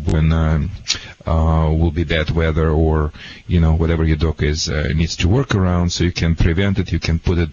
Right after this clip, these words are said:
prior to that happening, prior to event. And, um,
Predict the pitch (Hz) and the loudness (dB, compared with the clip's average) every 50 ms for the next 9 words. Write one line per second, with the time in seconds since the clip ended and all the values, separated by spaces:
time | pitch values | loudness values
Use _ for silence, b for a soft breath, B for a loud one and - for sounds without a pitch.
0 | _ - - 80 78 80 80 78 - - 82 80 78 80 82 - 92 90 87 - | _ -4 -2 0 0 0 -2 -2 -2 -2 0 0 0 -2 0 0 0 0 2 0
1 | - - 78 76 73 76 - - - - 80 80 80 78 - - 82 80 78 82 | 0 0 0 0 -2 -4 -10 -4 -2 0 0 0 0 0 0 0 0 0 0 0
2 | 90 82 78 76 71 - - B B B B B B B B B B - 113 117 | 2 2 2 0 -2 -2 -6 B B B B B B B B B B -2 0 0
3 | 117 117 117 117 113 107 104 110 107 107 107 104 104 | 2 2 2 2 2 2 2 2 2 2 0 0 -2